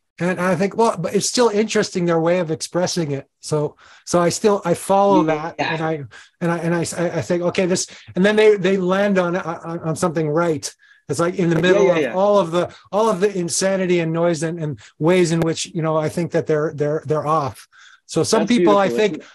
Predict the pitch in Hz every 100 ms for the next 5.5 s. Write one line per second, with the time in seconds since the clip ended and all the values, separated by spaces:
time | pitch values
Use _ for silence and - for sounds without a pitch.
0 | _ - 254 277 254 240 220 - 143 202
1 | 196 - 226 233 208 208 185 - 202 -
2 | 165 135 180 202 185 160 - 175 170 165
3 | 170 170 190 185 180 175 156 139 160 185
4 | 180 165 165 190 202 196 202 180 170 147
5 | 170 170 165 - 165